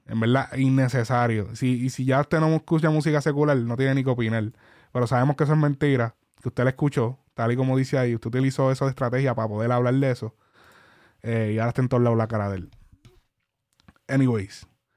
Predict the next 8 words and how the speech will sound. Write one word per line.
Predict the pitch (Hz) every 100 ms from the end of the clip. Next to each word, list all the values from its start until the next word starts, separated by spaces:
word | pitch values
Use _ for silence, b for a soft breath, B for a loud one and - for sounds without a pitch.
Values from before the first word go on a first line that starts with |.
| _ _ _ _ _ _ _
Eh, | - 123 120 120 117 117 113 110 B B B B _ _ _ _ _ _ _ _ _
diablo, | 127 143
esto | 131
está | 127 147
cabrón, | 165 151 131 139
chequense | 135 117 123 - 139 117
esto. | 113 117
Esto, | 107